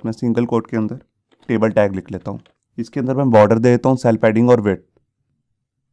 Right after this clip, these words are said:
ये देखिए यहाँ पर मैंने इसको बॉर्डर दे दिया वन पिक्सल का, सेल पैडिंग दे दी टेन पिक्सल और विड्थ दे दी हंड्रेड परसेंट।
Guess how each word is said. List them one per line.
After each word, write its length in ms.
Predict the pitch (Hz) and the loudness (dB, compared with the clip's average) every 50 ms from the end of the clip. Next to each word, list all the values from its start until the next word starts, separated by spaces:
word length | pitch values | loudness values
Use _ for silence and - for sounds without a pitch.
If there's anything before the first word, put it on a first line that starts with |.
| _ | _
ये 160 | - 127 120 117 | 0 2 2 2
देखिए 340 | 113 104 - - 110 - - _ _ _ _ _ _ - | 2 0 -2 -8 -12 -14 -14 _ _ _ _ _ _ -4
यहाँ 240 | 113 110 98 98 | -2 -2 0 0
पर 140 | 101 - 117 | 0 2 2
मैंने 180 | 113 117 117 117 | 4 4 2 2
इसको 220 | 117 - - 127 | 0 0 -2 0
बॉर्डर 280 | 107 110 107 107 107 110 | 4 4 4 4 4 2
दे 120 | 107 117 | 0 0
दिया 140 | 110 120 120 | 2 2 2
वन 180 | 104 110 110 110 | 2 2 2 2
पिक्सल 320 | 123 117 - - 135 123 | 0 -2 -4 -4 -6 0
का, 120 | - 135 127 | 0 0 0
सेल 240 | - - 120 110 107 | 2 2 2 2 2
पैडिंग 340 | - 107 101 98 113 117 | 2 0 2 2 2 2
दे 100 | 113 110 | 4 4
दी 100 | 113 117 113 | 2 2 2
टेन 200 | - 113 104 107 | 2 0 0 2
पिक्सल 400 | - 120 113 - - 131 127 131 - | 0 -2 -4 -4 -4 -4 -4 -4 -4
और 220 | - 104 110 107 | -2 -2 -2 0
विड्थ 200 | 101 110 107 101 | 0 -2 -2 0
दे 100 | 113 107 | -2 -2
दी 100 | 104 135 | -2 -2
हंड्रेड 320 | 135 127 135 120 113 107 - | -2 0 2 2 2 2 2
परसेंट। 360 | - 98 - - 92 87 85 | 0 -4 -4 -6 -8 -10 -10